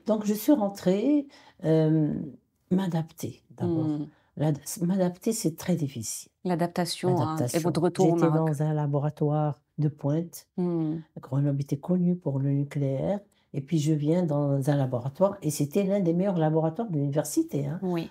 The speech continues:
Speaker 1: Il était subventionné par l'Agence de l'énergie atomique. C'est, tout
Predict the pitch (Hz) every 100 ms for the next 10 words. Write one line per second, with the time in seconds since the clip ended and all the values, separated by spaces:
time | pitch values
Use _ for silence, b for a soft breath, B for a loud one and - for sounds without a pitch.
0 | - - 143 143 156 147 143 156 147 151
1 | - 143 147 147 139 139 147 143 143 139
2 | 131 123 131 127 170 185 196 202 - -
3 | 339